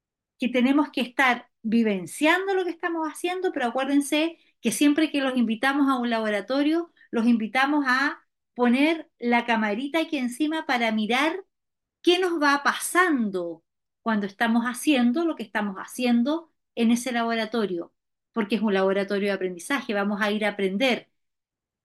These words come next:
a, a percibir cómo s-, cómo, cómo, cómo vivimos esta, este tipo de conversación, pero también vamos a mirar con camarita por encima qué nos pasa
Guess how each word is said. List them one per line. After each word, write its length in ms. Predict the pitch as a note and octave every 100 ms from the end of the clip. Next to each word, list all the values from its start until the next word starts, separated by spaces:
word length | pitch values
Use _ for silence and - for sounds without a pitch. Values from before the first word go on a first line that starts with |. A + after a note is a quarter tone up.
| _ _ _ _ _ _
a, 300 | A#3 A3 G#3+
a 60 | G#3+
percibir 640 | A3+ - A#3 A#3 C#4+ G#3+
cómo 240 | C4 B3+
s-, 220 | B3 - -
cómo, 460 | B3 A3+ A3+ G3+
cómo, 420 | - A3 A3 G#3
cómo 260 | G3 A3+ A3
vivimos 500 | G3+ F#3 A#3+ E4+ F4+
esta, 680 | F#4 - - D#4 D4 C#4 - -
este 240 | B3 C4+
tipo 300 | C4 C#4+ D4
de 80 | C#4+
conversación, 720 | C#4+ B3 A#3+ A#3 - D#4 F4+ G#4+ _ _ _
pero 160 | A#3+ A#3
también 280 | B3 C4+
vamos 280 | D#4 D#4 C#4
a 100 | C4+
mirar 420 | A#3+ A#3 C4+ E4+ F#4+ - _ _ _ _ _ _ _ _
con 160 | B3 A3
camarita 520 | A#3 A3 A3+ A#3+ A#3
por 140 | A3
encima 480 | G3+ F#3+ - D#4+ E4+ G4 _ _ _
qué 120 | D#4+
nos 240 | D#4 - -
pasa 560 | D4+ - - G3+ E3